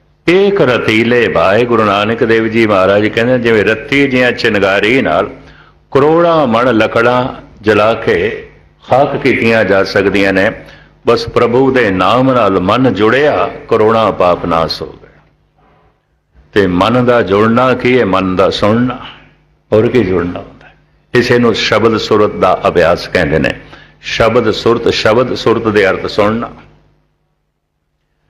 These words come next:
ਬਈ ਤੇ ਸਰੋਤਾ ਹੈ, ਸੁਰਤ ਦੇ ਚੈਨ ਧਿਆਨਪੂਰਵਕ ਸੁਣ ਰਿਹਾ ਹੈ, ਸੁਰਤ ਦੇ ਚ ਸੁਣ ਰਿਹਾ ਹੈ, ਤੇ ਸ਼ਬਦ ਨੇ ਆਪਣਾ ਕੰਮ ਕਰ ਦੇਣਾ ਹੈ,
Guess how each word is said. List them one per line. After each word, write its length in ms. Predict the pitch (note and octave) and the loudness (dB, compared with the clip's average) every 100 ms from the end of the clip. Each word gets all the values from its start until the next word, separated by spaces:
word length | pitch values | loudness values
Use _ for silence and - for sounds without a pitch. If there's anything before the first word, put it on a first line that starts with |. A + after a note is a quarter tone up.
| _ | _
ਬਈ 140 | A2 A2 | 0 0
ਤੇ 180 | - G2+ | 2 0
ਸਰੋਤਾ 520 | - A2 C3+ - F#2 | 0 0 2 0 0
ਹੈ, 200 | C#2 - | -2 -6
ਸੁਰਤ 360 | - A2+ C3 B2+ | -6 0 0 2
ਦੇ 200 | G#2 E2+ | 0 0
ਚੈਨ 800 | - F#2 A#2 C#3 C3 A#2+ G2 F2+ - - | 0 -2 0 2 2 0 -2 -8 -16 -6
ਧਿਆਨਪੂਰਵਕ 680 | G2+ F#2 G#2+ G#2 G#2 G2 F#2+ | -2 0 0 0 2 2 -2
ਸੁਣ 300 | - E2 D2 | -4 -4 -4
ਰਿਹਾ 280 | C2 - - | -8 -12 -20
ਹੈ, 80 | - | -16
ਸੁਰਤ 340 | - G2+ G#2+ | -2 -2 0
ਦੇ 180 | A#2+ G2 | 0 0
ਚ 240 | D#2 - - - _ _ _ _ _ _ _ _ _ _ _ | -2 -8 -18 -20 _ _ _ _ _ _ _ _ _ _ _
ਸੁਣ 320 | - - C3 D#3 | -6 -2 0 2
ਰਿਹਾ 200 | D3+ C3 | 2 2
ਹੈ, 100 | B2 | 0
ਤੇ 140 | A2 | -2
ਸ਼ਬਦ 400 | - A2 G#2 G#2+ | -2 -2 0 0
ਨੇ 140 | G#2 | 0
ਆਪਣਾ 320 | F#2+ - F#2+ F#2 | 0 0 0 0
ਕੰਮ 280 | G2 G#2+ | 0 0
ਕਰ 160 | G2 E2+ | 0 -2
ਦੇਣਾ 280 | D#2 D#2 - | -2 -6 -10
ਹੈ, 200 | - | -16